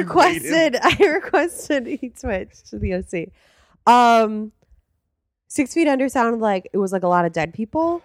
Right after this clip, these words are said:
Speaker 1: Uh-huh.
Speaker 2: I haven't seen any of these shows. Um, so, and Justified, I didn't know anything about other than I think it's an F X show.
Speaker 1: Yes.
Speaker 2: And that's all I knew about it. And Friday Night Lights,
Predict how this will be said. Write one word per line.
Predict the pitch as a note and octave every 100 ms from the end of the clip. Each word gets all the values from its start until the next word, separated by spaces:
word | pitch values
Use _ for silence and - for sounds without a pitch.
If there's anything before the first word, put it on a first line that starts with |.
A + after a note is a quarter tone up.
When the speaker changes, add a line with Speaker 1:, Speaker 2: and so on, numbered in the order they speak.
| -
Speaker 1:
Uh-huh. | A#2 B2+ E3 A3
Speaker 2:
I |
haven't | C4 B3+
seen | A#3 A3+
any | - A3+ A#3
of | F3
these | E3 -
shows. | - - - _ _ -
Um, | F#3 F3+ E3+ D#3+ F3 _ _
so, | - G#3 F#3 F3+ F3 - _ _ _ _ _ _ - _
and | G3+ G3 F3
Justified, | A3 A#3 - C4 B3 A3 G3+ G3 F#3+ - -
I | G3
didn't | G#3+ G3+
know | F#3 F3+
anything | F3 G3+ A3+
about | G#3 F3+ F3+
other | F#3
than | F3+ F3
I | E3+
think | - A#3+
it's | F4+ A3
an | E3+ -
F | E3+ D#3
X | D3+ _ - -
show. | - D#4 F4 F#4+ G4 _ _ -
Speaker 1:
Yes. | - _ _ _ _ _ _ _ _
Speaker 2:
And | F#3 F#3+
that's | F#3+ F#3
all | F#3
I | F3+
knew | F3
about | F3 E3 D#3+
it. | D#3 -
And | F#3 F3 F3+ F#3 _ _ _ _
Friday | A3+ B3
Night | C#4+ B3+ -
Lights, | G3+ G3+ -